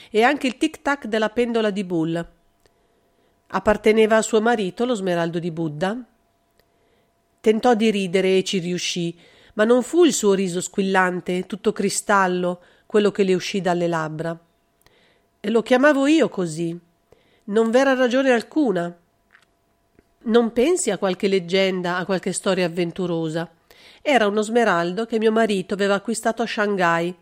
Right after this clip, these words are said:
di grande valore, certo, forse una delle pietre più interessanti della collezione. Dove si trova ora la pietra?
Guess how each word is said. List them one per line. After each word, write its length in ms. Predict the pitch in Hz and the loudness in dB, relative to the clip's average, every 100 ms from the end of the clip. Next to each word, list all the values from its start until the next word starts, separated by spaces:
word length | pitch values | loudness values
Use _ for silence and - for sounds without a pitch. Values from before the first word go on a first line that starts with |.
| _ _ - - | _ _ -20 -14
di 120 | 175 | -6
grande 380 | 185 202 214 208 | 2 4 4 2
valore, 460 | 180 175 240 208 170 | 2 2 2 0 -2
certo, 560 | 202 202 170 - 170 - _ _ _ | 0 0 0 -6 -12 -12 _ _ _
forse 380 | - 330 - 208 | -8 -6 2 2
una 220 | 208 202 | 4 2
delle 200 | 196 196 | 2 0
pietre 380 | 196 254 254 196 | 0 -2 -2 -6
più 120 | 214 | -6
interessanti 680 | 208 214 220 - 262 262 185 | -4 -6 -6 -4 -4 -2 -2
della 180 | 175 | -2
collezione. 800 | 175 196 202 202 - 156 156 170 170 _ _ _ _ _ _ _ _ _ _ _ _ _ _ _ | -2 -2 -2 -2 -4 -2 -4 -6 -10 _ _ _ _ _ _ _ _ _ _ _ _ _ _ _
Dove 220 | 185 196 | -4 -2
si 160 | 190 277 | -2 -2
trova 380 | - 165 170 | 0 0 0
ora 180 | 170 170 | -2 0
la 120 | 170 | -2
pietra? 540 | 170 180 165 - 240 | -2 -2 -2 -2 -4